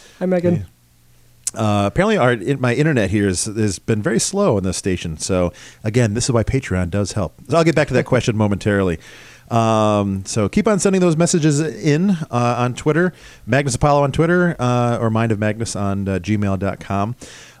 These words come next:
Speaker 2: Um, we have, uh, I'll toss the trivia question out for you right now. So I love having trivia on the show. I always try to make something that's kinda Rochester-centric, if I can, for, uh, here. Um, so the trivia,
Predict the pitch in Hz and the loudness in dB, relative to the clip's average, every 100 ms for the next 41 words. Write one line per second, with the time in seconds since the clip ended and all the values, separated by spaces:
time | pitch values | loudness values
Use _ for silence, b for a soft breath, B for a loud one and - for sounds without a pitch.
0 | - 120 117 117 117 117 120 117 147 156 | -4 0 2 2 0 -2 -4 -2 0 0
1 | 139 156 135 123 117 - 123 120 117 117 | 0 2 2 2 0 -2 0 2 2 0
2 | 113 - - 170 131 175 127 - 110 - | -2 -2 0 0 0 0 2 2 0 0
3 | 101 101 - 113 107 104 110 101 107 98 | -2 -4 0 2 4 4 0 0 -2 -2
4 | 87 80 98 139 131 113 B B B B | -4 -8 -6 0 0 0 B B B B
5 | - 139 170 175 180 160 147 151 147 151 | -2 2 4 2 2 2 2 2 2 0
6 | 131 120 120 123 139 - 143 127 117 135 | 2 2 2 2 0 0 0 2 2 0
7 | - 127 120 107 - 107 85 104 - - | 0 0 0 0 0 0 0 -2 -4 -6
8 | 104 - 113 139 139 - 107 104 107 101 | -4 -2 -2 -4 -6 -8 -8 -4 -2 -2
9 | 117 113 131 131 - 117 110 110 107 104 | -2 0 -2 -4 -4 0 2 0 0 -2
10 | 107 117 127 135 B B B B B 117 | -2 -2 -4 -6 B B B B B -2
11 | 113 107 107 104 98 - 127 - 180 190 | 0 0 0 -2 -4 -2 0 2 2 2